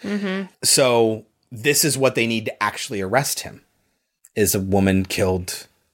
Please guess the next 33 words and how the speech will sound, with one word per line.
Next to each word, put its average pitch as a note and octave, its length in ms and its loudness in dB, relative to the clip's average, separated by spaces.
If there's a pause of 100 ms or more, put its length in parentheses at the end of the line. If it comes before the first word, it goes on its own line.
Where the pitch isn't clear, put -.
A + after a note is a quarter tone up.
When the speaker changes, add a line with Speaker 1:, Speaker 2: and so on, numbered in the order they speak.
(300)
Speaker 2:
recently. G#2+ 800 0
Speaker 1:
Mm-hmm. G3 400 -4 (240)
Speaker 2:
This D#3 180 2
is C3+ 160 0
the C#3 100 4
moment B2 300 2
when A2+ 100 0
it's A2 140 0
revealed A2 380 2
that A2 120 0
he G#2+ 100 -4
doesn't G#2 280 2
have G#2+ 260 -2
a G#2+ 40 -6
sister A2+ 400 -2
anymore, A2+ 380 0
that G2 120 -2
his F2 140 -6
sister's F#2 380 -8
dead. G#2+ 400 2 (380)
'Cause G#2 160 -2
he's G2+ 200 -4
like, G2+ 280 0
"Oh, G#3+ 140 6
I B2 80 4
sent D3+ 220 4
her," C#3+ 280 0
they're, A2+ 300 2
they're, G#2 280 2 (120)
they G#2+ 120 0
say, D3 240 4
"Where A2 340 4
is, A2+ 440 2